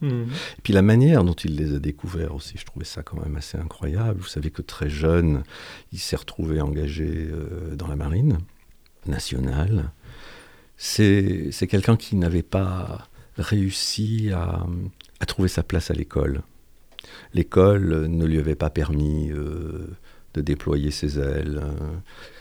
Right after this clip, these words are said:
Speaker 2: de trouver, euh, son chemin. Et donc il est parti assez vite de l'école, et sur un bateau où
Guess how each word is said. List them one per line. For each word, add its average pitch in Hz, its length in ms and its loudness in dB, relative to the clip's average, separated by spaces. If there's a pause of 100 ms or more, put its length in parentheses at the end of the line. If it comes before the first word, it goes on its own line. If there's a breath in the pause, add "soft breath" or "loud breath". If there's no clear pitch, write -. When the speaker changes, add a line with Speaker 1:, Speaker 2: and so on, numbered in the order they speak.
(260 loud breath)
Speaker 2:
de 78 100 -4
trouver, 78 640 -2
euh, 67 220 -8
son - 180 -6
chemin. 71 560 -2 (840 loud breath)
Et - 60 0
donc 104 220 4
il 90 60 0
est - 40 4
parti - 300 -2
assez 90 200 -6
vite - 380 -10 (500)
de 90 140 -2
l'école, 87 500 -2 (540 loud breath)
et 101 60 4
sur 120 240 6
un 110 100 8
bateau 92 360 2
où 90 540 0